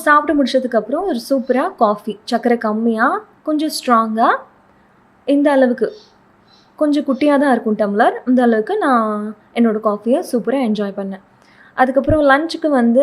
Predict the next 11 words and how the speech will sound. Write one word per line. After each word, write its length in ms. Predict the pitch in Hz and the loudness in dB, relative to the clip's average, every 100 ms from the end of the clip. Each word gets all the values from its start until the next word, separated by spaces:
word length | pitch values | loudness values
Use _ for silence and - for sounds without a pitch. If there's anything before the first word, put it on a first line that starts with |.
| 294 | 2
இன்னைக்கு 240 | 262 233 262 | -2 -2 0
சிம்பிளா, 480 | 262 262 277 247 330 370 _ _ _ - | 0 4 4 4 2 -4 _ _ _ -4
ஆ, 20 | 240 233 226 233 | -2 -2 0 2
மட்டன் 260 | 240 311 285 | 2 0 2
புலாவ் 260 | 254 214 208 240 | 4 4 2 -4
செய்யலாம் 340 | 226 220 226 - | -2 -4 -4 -4
அப்படின்னு 380 | 190 208 202 302 494 - _ _ _ _ | -2 -2 -2 -2 -4 -12 _ _ _ _
அதை 100 | 220 220 | 0 2
தான் 100 | 262 254 | 2 2
பண்ணிட்டு 260 | 226 220 208 | -2 -2 -6
இருந்தேன். 300 | 208 294 | -4 -4